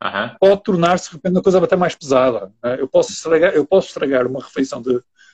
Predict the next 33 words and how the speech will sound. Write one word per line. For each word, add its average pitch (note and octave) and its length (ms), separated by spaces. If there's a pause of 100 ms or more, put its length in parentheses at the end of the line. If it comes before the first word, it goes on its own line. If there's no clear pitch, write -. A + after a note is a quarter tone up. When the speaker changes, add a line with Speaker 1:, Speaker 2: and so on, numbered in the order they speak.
(240)
Speaker 2:
com C#3+ 180
amigos C#3 460 (360)
Speaker 1:
Claro. F#3 540
Speaker 2:
<laughs> - 60
com F3 160
perguntas E3 420
deste F3 240
género, A#2 480
não C3 120
é? C3 60
Com C#3 120
perguntas D3+ 240
tão E3 120
simples C#3+ 280
de-, D#3 160
deste C3+ 240
género, G2+ 320
pronto. G2+ 320
Speaker 1:
<laughs> - 100 (520)
Speaker 2:
Ah, C#3 320 (160)
aliás, E3 420
é, E3 100
é, D#3+ 720
é D3+ 80
uma F3 200
das D#3 160
habilidades C#3+ 600
do, A#2+ 400
do B2+ 80
filósofo C#3+ 640 (340)
é D#3+ 80
estragar D#3 400
almoços, C#3 560